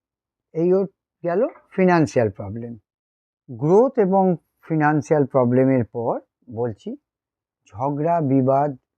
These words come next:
অশান্তি বাড়িতে লেগেই আছে, কোনো কারণ ছাড়াই হচ্ছে।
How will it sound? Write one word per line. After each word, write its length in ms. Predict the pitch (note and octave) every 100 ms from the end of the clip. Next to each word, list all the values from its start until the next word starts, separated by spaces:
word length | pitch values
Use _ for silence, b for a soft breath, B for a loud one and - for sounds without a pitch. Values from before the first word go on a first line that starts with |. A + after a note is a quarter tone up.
| _ _ _ _ _
অশান্তি 600 | B2 - D3 D3+ B2 D3 C#3+
বাড়িতে 360 | A#2+ B2 B2+ C3+
লেগেই 420 | B2 A2+ B2+ C3 A#2+
আছে, 220 | A2 - C3 _ _ _
কোনো 140 | C#3+ C#3
কারণ 300 | B2+ C3+ D3+
ছাড়াই 320 | C#3+ C#3+ C#3+ B2+
হচ্ছে। 360 | A#2 - -